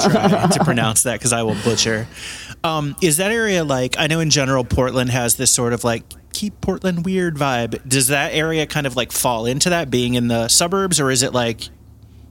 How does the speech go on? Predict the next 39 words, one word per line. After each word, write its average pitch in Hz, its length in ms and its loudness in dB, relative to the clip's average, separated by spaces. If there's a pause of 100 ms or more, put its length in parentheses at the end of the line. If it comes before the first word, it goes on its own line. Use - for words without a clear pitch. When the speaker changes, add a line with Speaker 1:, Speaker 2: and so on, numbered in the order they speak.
(260)
Speaker 1:
does 123 200 0
it 120 80 2
evade 113 400 0
the, 113 280 0 (200)
the 127 100 2
halo 120 340 0
of 113 120 -2
weirdness? 117 640 0 (380)
Speaker 2:
No, 156 380 6
it, 131 200 4
it's 131 280 2
definitely, 139 760 4 (600)
I 123 60 6
mean, 110 460 4 (540)
I 123 60 4
think 127 220 4
Oregonians 104 760 4
are 90 420 4 (280)
u-, 98 280 2 (300)
just 107 200 2
unique 104 380 6
in 95 80 4
a 92 80 4
very 92 300 4
great 90 340 2
way, 85 360 2
and 80 180 0
I 85 80 4
think 85 260 2
that 80 320 2
just 85 220 -2 (160)
being 82 160 4
a 82 80 2
suburb 85 400 0
of 76 160 -2
Portland, 82 540 0
obviously 82 380 0
we 82 60 2
were 80 340 0